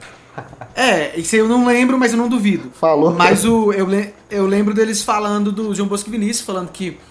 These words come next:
Speaker 1: que esse sertanejo universitário, era, não era com essas palavras, mas era como se eles precisassem, é, é, estudar mais pra chegar,
Speaker 2: Ah, depois,
Speaker 1: pra, pra,
Speaker 2: eu
Speaker 1: pra
Speaker 2: lembro,
Speaker 1: serem
Speaker 2: essa,
Speaker 1: mestres,
Speaker 2: essa que eu vi do
Speaker 1: ah,
Speaker 2: Luciano
Speaker 1: depois
Speaker 2: é
Speaker 1: gravaram
Speaker 2: verdade.
Speaker 1: até junto.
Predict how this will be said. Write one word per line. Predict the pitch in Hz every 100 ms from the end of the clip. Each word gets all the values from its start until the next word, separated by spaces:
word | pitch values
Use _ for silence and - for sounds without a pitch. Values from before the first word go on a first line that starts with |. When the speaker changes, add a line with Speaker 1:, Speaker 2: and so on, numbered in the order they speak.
| - - -
Speaker 1:
que | - 170 160 151 143 131 127 117 - - - - -
esse | - -
sertanejo | 170 165 170 160 165
universitário, | 156 160 - 143 139 156 160 147 131 - -
era, | 262 294
não | 269 277
era | 339 415
com | -
essas | 285 -
palavras, | - 226 226 208 175
mas | 202
era | 214
como | 214 233
se | 226
eles | 233 233
precisassem, | 240 226 190 214 226 226 233 202 - - _ -
é, | 190 -
é, | 180 170 165 156 151
estudar | 165 - 202 156 165 165
mais | 151 185 185 -
pra | 170
chegar, | - 160 156 151
Speaker 2:
Ah, |
depois, | 151 202 190 214 - 202
Speaker 1:
pra, | - 175
pra, | 156
Speaker 2:
eu | 165
Speaker 1:
pra | 170
Speaker 2:
lembro, | 160 165
Speaker 1:
serem | 233 226
Speaker 2:
essa, | 185
Speaker 1:
mestres, | 165 170 202
Speaker 2:
essa | 170 196 208
que | 226
eu |
vi | 185
do | 196
Speaker 1:
ah, | 226
Speaker 2:
Luciano | 190 196
Speaker 1:
depois | 175
Speaker 2:
é | -
Speaker 1:
gravaram | 262 247 254
Speaker 2:
verdade. | 277
Speaker 1:
até | 285
junto. | 226 202 240 - 123